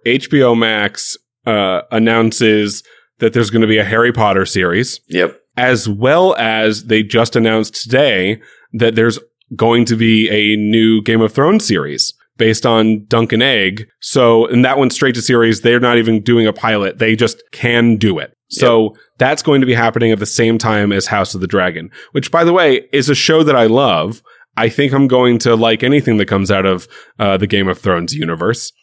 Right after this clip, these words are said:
Speaker 1: And the Harry Potter show, as long as they don't, like, close their eyes and, uh,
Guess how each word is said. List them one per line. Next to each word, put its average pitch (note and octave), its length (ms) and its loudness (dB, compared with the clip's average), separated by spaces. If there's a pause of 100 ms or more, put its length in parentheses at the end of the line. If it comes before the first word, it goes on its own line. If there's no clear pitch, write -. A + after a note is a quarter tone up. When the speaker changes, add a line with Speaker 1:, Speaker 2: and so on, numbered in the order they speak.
(360)
Speaker 1:
And A2+ 320 2
the G#2+ 180 0
Harry A#2 260 2
Potter A#2 340 0
show, G#2 640 2 (200)
as A2+ 240 0
long A2+ 180 2
as G#2+ 160 2
they G#2+ 160 2
don't, G#2 300 0 (100)
like, G2+ 360 -2 (180)
close A#2 320 0
their A2 160 4
eyes G#2+ 380 0
and, G2 280 -4 (240)
uh, F#2+ 380 -2